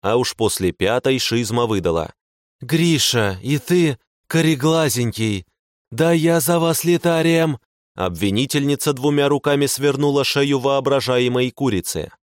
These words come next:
И ни одной. Шизма конкретно увлеклась, продолжая уничтожать кура-ящеров десятками.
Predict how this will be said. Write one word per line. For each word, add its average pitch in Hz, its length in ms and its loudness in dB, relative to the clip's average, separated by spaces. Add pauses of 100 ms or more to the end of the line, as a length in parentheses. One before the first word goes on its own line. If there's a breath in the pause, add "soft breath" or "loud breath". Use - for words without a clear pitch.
(180)
И 110 160 0
ни 135 100 0
одной. 104 540 0 (420)
Шизма 160 500 0
конкретно 131 600 0
увлеклась, 127 800 -2 (140)
продолжая 92 680 0
уничтожать 139 720 0
кура-ящеров 113 840 0
десятками. 92 720 -4